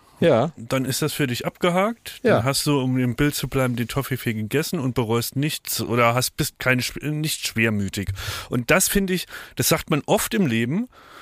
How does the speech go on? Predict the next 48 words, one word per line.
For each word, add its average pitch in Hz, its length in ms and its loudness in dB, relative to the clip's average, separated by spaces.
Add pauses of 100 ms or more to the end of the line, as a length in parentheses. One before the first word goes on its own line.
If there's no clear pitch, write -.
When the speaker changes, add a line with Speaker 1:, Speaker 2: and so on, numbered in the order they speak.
(100)
Speaker 2:
Zum - 120 -4
Beispiel, 156 260 2
wir 143 160 4
waren 151 160 4
ja 165 120 2
mit 143 260 0
Duell 143 240 4
um 151 80 0
die 135 140 0
Welt 143 260 2
sehr 147 220 2
viel 156 180 2
unterwegs. 131 640 0
Wir 117 540 -2
haben 139 160 2
die 117 160 0
Welt 127 180 2
gesehen, 98 500 2
so 110 280 0
in 107 180 -2
Anführungszeichen. 107 840 0
Und, 107 420 0
äh, 104 220 2 (420)
keine 107 240 0
Ahnung, 101 560 -2
wie 120 180 0
viele 104 220 -2
Länder 117 260 2
besucht. 92 500 -4
Speaker 1:
Mhm. 123 380 0
Speaker 2:
Und 110 160 -2
das 123 140 2
bietet 190 340 0
sich 131 160 0
dann 107 160 0
an, 175 260 2
und 120 200 -2
das - 180 0
hört 156 220 2
man 143 100 0
sich 113 180 -2
auch 95 120 -4
manchmal 110 340 0
sagen, 165 460 2 (420)
dass - 160 -2
man 123 160 2
irgendwann 156 540 2
mal 143 380 2